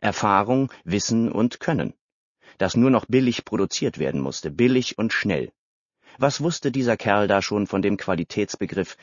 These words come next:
Made in West Germany? Vergessen, vorbei, abgewirtschaftet. Diese Werte zählten nicht mehr. Der schnelle Euro musste es sein. Dass sich damit das Qualitätsniveau längst im freien Fall befand, wollte diese Generation nicht wahrhaben.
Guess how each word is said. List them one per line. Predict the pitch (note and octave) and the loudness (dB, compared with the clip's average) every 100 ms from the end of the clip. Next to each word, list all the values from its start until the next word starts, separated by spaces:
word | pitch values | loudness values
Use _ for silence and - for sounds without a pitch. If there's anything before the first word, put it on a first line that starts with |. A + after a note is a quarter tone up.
| _ | _
Made | G2 G2 G#2 - | 0 2 2 0
in | G2+ F2+ | -2 2
West | G2 F#2+ - | 0 0 -4
Germany? | C3+ C#3+ C#2+ B1+ A#1 _ _ _ _ _ - | -2 0 0 -2 -8 _ _ _ _ _ -18
Vergessen, | - A#2+ G2+ - - - _ | -4 -2 -2 -4 -10 -14 _
vorbei, | _ G2+ D#2 A#1+ G1+ _ _ _ _ - | _ -4 -2 -4 -6 _ _ _ _ -8
abgewirtschaftet. | - A2 - F#2 D2 B1 - - - - - _ _ _ _ _ _ - | -2 -2 -4 -6 -4 -6 -6 -10 -12 -20 -20 _ _ _ _ _ _ -4
Diese | B2+ B2+ | 0 4
Werte | A#2+ A#2+ B2+ | 4 2 -4
zählten | - G#2 G2+ - D2 | 0 0 0 0 -4
nicht | A#1+ - | -4 -8
mehr. | C#2+ C2+ - _ _ _ - - | -8 -8 -12 _ _ _ -16 -4
Der | A2+ | 0
schnelle | C3 C3 - | 2 2 4
Euro | C#3 C#3+ G2+ | 4 4 4
musste | E2 D#2 - | 2 0 -4
es | A#1+ - | -4 -4
sein. | E2 C2 A#1+ - - - | -4 -4 -8 -12 -20 -2
Dass | G#2+ F#2+ | -2 0
sich | G#2 | -4
damit | - G#2 G2+ - | 0 2 2 0
das | F#2 | -4
Qualitätsniveau | - F2+ D#2+ - A2 - F#2+ D#2 E2+ | -2 -2 -2 -2 -2 0 0 2 0
längst | F2+ G2 - | 2 0 -2
im | E2+ | -4
freien | - G2 F#2 E2 | -2 0 2 0
Fall | A#2+ D#3+ | 0 -2
befand, | G2+ - C2 C#2+ - - - | -2 -4 -4 -6 -8 -20 -2
wollte | F#2+ F2+ F#2 | 0 2 0
diese | F#2 F2+ | 0 0
Generation | F2 E2+ E2+ - F2+ F#2+ | 0 0 0 -2 0 0
nicht | G#2 - | 0 -2
wahrhaben. | G2+ D#2 G#1+ G#1 - | -2 -2 -6 -10 -14